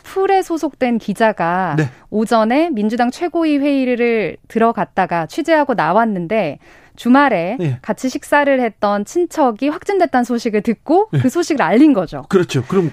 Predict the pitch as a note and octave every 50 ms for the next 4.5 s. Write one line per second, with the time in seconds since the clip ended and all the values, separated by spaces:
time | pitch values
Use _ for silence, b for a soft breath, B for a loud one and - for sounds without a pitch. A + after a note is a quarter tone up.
0 | - - - - B3+ C#4+ A#3+ G3+ E3+ D3+ D#3 F#3+ G#3+ G3+ B B B B B -
1 | - G#3+ A#3 A3+ F3 E3+ G3 A3+ G3+ - F#3 E3 F#3 G3 G3+ F3+ F#3+ F3 F#3 F#3
2 | F3 D#3+ D3+ D#3+ D3+ C#3+ - C#3+ D#3+ D#3 - - D#3+ F3 E3+ D3+ C3+ B2 B B
3 | B B B B B B B - F3 F3+ E3+ F#3 F3 E3+ A#3 B3 G#3+ G#3+ A3+ G#3
4 | E3 - E3+ E3 D#3 D3+ D3+ E3+ G3+ B3